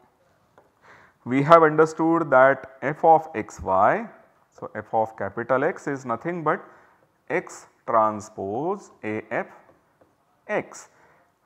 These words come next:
and similarly when you apply G to X, you get X transpose A G X. These are the definitions of the matrices A F and A G,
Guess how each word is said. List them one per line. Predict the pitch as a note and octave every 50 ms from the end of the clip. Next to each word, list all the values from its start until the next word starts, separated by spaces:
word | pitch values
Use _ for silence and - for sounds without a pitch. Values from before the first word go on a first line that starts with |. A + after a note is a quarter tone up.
| _ - -
and | - A#2 A#2 A#2+ A#2+ B2 B2
similarly | - - C3+ B2+ C3+ C3+ C#3+ C#3 C#3 C#3+ C#3+ D3 D#3 E3+ F3+ F3 - - _ _ _ _ _ _ - - -
when | - A#2 A2+ A#2 B2
you | B2 A#2+
apply | A2+ A#2 - B2 A#2 A#2+ A#2
G | G#2+ G2 G#2+ B2 C#3 D#3 E3 E3+ E3 D#3+
to | D3 B2+ - -
X, | - E3+ G#3+ A3 - - - - - - _ _ _ _ _ _ _ _ _ _ _ _ -
you | A#2+ A#2 B2 B2+ B2
get | A2+ A#2+ A#2 A#2+ B2 A#2+ A#2+ - _
X | - B2 D3 C#3+ - - - - _ _ _ _ _
transpose | - G#2 G2+ G#2 A#2+ C#3 D#3 D3 - - - A2+ A2 G#2+ G#2+ G#2+ G#2+ G#2+ G2+ G2+ - _ _ -
A | G2 G2 G2+ G#2 G#2
G | G2 G2+ A#2+ B2 B2 A#2+ B2 B2 B2 - _ _ _ _ _ _ _ _ _ _ _ _ _ _
X. | F#2+ F#2 - - - - - _ _ _ _ _ _ _ _ _ _ _ _
These | - G#2+ B2 B2+ C3+
are | D3+ D#3+ E3
the | D#3 E3 D3+
definitions | C#3 C#3 - - D3+ D#3 E3 D#3+ - D#3 D#3 F3 F#3+ F3+ - -
of | - B2 A#2+ A#2+ A#2+
the | B2+ A#2+
matrices | A#2+ A2 G#2 - A#2 A2+ - - B2 B2+ - - - -
A | A#2+ A2+ - - B2
F | C3 - -
and | B2 A2 - - -
A | G2+ G2 F#2
G, | - G2+